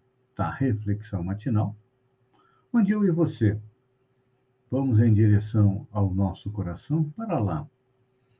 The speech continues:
como jardineiros espirituais, elevar templos às nossas virtudes, procurando fazer com que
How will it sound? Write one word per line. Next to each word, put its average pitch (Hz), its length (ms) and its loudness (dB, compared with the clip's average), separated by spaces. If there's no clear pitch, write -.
como 101 220 2
jardineiros 95 720 0
espirituais, 104 840 -6
elevar 147 420 2
templos 156 460 6
às 110 200 -2
nossas 110 340 -4
virtudes, 107 680 -2
procurando 139 460 -6
fazer 107 400 -2
com 98 120 -8
que 95 300 -8